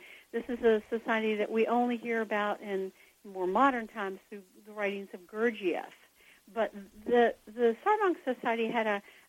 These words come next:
a deep and powerful knowledge of the stars and the cycles of time, the cycles and the ages of human evolution and human consciousness. And they believed that,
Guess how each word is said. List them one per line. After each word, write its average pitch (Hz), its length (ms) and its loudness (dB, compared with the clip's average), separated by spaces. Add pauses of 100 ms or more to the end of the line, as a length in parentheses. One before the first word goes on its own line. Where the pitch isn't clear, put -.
a 226 60 -12 (140)
deep 277 300 2
and 220 140 -2
powerful 226 420 -4
knowledge 208 400 0
of 190 160 -4
the 196 80 -18 (100)
stars 247 520 2 (560)
and 202 120 -6
the 208 160 -6
cycles 226 400 0
of 202 100 -8 (280)
time, 175 520 -6 (380)
the 202 60 -18 (120)
cycles 233 480 0
and 202 120 -4
the 190 80 -6 (100)
ages 226 560 2
of 190 120 -6
human 214 280 -10
evolution 190 800 -8
and 180 180 -4
human 202 260 -12 (140)
consciousness. 190 640 -10 (520)
And 214 180 -6
they 330 320 4
believed 226 600 -4
that, 202 200 -2